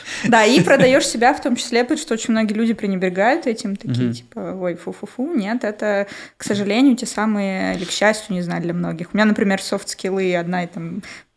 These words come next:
Speaker 1: <laughs> более сильная часть, чем хард-скиллы.
Speaker 2: Мгм.
Speaker 1: Она мне помогает, типа, ну,
Speaker 2: Мгм.
Speaker 1: на самом деле, сильно в индустрии. Вот. А у многих людей, типа, они классные чуваки, но, типа, софт-скиллы на нуле, они не могут, как бы, себя репрезентовать никак, и, ну, и, соответственно,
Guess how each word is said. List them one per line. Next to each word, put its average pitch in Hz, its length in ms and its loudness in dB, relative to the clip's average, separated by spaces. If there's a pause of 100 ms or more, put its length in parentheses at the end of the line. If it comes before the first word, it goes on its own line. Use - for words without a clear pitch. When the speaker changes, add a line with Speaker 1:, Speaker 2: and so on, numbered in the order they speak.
Speaker 1:
<laughs> - 80 -6 (100)
более - 240 6
сильная 311 400 4
часть, - 340 0
чем 247 120 0
хард-скиллы. - 600 -2
Speaker 2:
Мгм. 139 220 4
Speaker 1:
Она 220 140 6
мне 233 120 6
помогает, 208 520 4
типа, - 240 -6
ну, 135 160 4
Speaker 2:
Мгм. 175 80 0
Speaker 1:
на 185 80 0
самом 180 240 -4
деле, 180 180 -4
сильно 185 380 -6 (280)
в 196 60 0
индустрии. 196 500 0
Вот. 180 300 2
А 180 200 2
у 185 40 2
многих 294 400 4
людей, 233 240 2
типа, - 220 0
они 214 120 2
классные 226 380 2
чуваки, 196 340 -4
но, 294 180 2
типа, - 260 -6
софт-скиллы 208 480 -2
на 196 240 -2
нуле, 214 200 0
они 202 200 0
не 202 80 2
могут, 202 320 2
как - 160 -12
бы, 170 160 -6
себя 175 320 0
репрезентовать 185 800 -2
никак, 190 360 -2
и, 175 100 -8
ну, 175 180 -6
и, 196 40 -8
соответственно, 208 640 -2